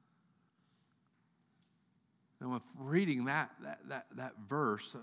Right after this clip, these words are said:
maybe that passage has brought you much guilt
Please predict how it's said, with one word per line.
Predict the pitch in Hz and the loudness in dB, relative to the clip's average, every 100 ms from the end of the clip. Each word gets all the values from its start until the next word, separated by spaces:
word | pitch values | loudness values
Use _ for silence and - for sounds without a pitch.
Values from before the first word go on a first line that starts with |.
| - - - - | -16 -20 -20 -12
maybe | 120 156 | -6 -2
that | 143 - | -4 -2
passage | 117 117 113 101 | -2 -2 -6 -8
has | 92 - _ _ _ | -10 -14 _ _ _
brought | 113 113 110 | -2 0 -2
you | 107 | -4
much | 101 101 - - - | -4 -6 -10 -16 -8
guilt | 87 98 - | -6 -6 -10